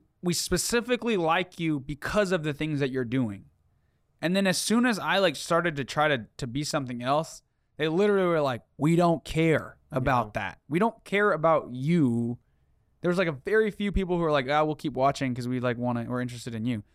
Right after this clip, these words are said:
Speaker 1: But majority of the tens of thousands of people were like, "We really don't care about you. We just care <laughs> about the stuff that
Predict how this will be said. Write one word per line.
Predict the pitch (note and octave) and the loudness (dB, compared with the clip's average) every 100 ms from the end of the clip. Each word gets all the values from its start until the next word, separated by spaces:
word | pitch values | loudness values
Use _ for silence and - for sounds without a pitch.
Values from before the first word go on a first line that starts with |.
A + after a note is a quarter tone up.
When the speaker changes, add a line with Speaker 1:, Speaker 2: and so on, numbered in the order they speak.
| _ _ | _ _
Speaker 1:
But | - D3 - _ | -2 -2 -4 _
majority | D3 D3+ A2+ D3 F#3 F#3+ | -2 -2 0 0 0 0
of | F3+ | -4
the | C#3 B2 A2 _ _ _ _ _ _ | -4 -6 -8 _ _ _ _ _ _
tens | - F3 F#3 E3 | -4 0 2 2
of | D3+ | 0
thousands | D#3 C#3+ D3 D3 | 2 2 2 0
of | C3+ | -2
people | D3+ C3+ | -4 -2
were | C3 | 0
like, | A#2+ A#2 | 0 -2
"We | D#3 | -4
really | D#3+ G3+ | 2 2
don't | A3 D3 | 2 0
care | - E3+ | -2 0
about | D3 G#2+ | 0 0
you. | C3+ | -2
We | A#2 C3+ | 0 -2
just | D#3+ - | -2 0
care | E3 | 2
<laughs> | D3+ | 2
about | C#3+ - F#3 | 0 0 -2
the | D3 | -4
stuff | - - D3 C#3+ - | -6 0 2 0 -2
that | B2+ B2 A#2 | -2 -2 -4